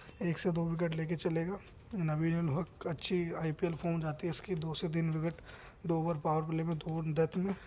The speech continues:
And Berger अच्छा गेंदबाज है। S Joseph भाई अभी गावा का घमंड तोड़ के आया, अच्छा गेंदबाज है। शिवम मावी average है। अ, न-, अम,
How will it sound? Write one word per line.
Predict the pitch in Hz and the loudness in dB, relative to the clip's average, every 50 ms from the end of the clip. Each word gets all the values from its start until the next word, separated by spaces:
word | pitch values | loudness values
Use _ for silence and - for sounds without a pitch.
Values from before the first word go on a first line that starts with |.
| - - | -4 0
And | 165 165 165 156 | 0 2 4 4
Berger | 160 160 151 170 180 165 | 2 2 2 2 0 0
अच्छा | 160 - - 190 185 | 0 0 -2 -2 0
गेंदबाज | 175 175 175 170 170 170 170 165 226 | 2 2 2 2 2 0 0 -2 -4
है। | - - - - - - - - - - - - - 190 165 165 | -8 -12 -16 -20 -20 -20 -20 -18 -18 -18 -18 -6 0 2 2 4
S | 160 | 4
Joseph | 156 165 160 156 - - 196 190 - - - - - 180 | 4 2 2 2 2 0 -2 -4 -4 -8 -16 -10 -4 0
भाई | 147 143 156 165 | 2 4 4 4
अभी | 165 170 175 180 180 175 | 4 4 4 4 4 2
गावा | 160 160 160 151 147 147 165 165 | 2 2 4 6 6 6 4 4
का | 170 | 4
घमंड | 160 147 160 151 160 165 160 156 | 4 4 6 6 6 6 4 6
तोड़ | 180 165 156 156 | 4 4 4 4
के | 156 170 | 2 2
आया, | 160 156 160 185 | 2 2 0 0
अच्छा | 269 - - - 175 | -2 -4 -2 0 2
गेंदबाज | 156 156 165 160 156 156 156 156 185 | 2 4 4 4 4 4 2 2 -2
है। | 208 - - - - - - - - - - - - - | -4 -8 -12 -18 -20 -18 -18 -16 -14 -14 -16 -12 -8 0
शिवम | - 185 170 175 175 | 2 4 4 6 6
मावी | 175 165 160 156 165 170 165 | 6 4 4 4 4 2 4
average | 160 160 156 160 165 160 170 | 4 2 2 2 2 2 0
है। | 196 | -2
अ, | - - - - - - - - - - - - - - - - - - - - - | -4 -8 -14 -18 -18 -18 -18 -18 -20 -20 -20 -18 -16 -16 -14 -14 -16 -16 -8 -4 0
न-, | 170 160 156 151 147 143 143 135 - - - 185 165 170 - - | 2 4 4 4 4 4 2 0 -4 -4 0 2 2 2 2 0
अम, | 190 180 170 165 160 | 0 2 4 4 4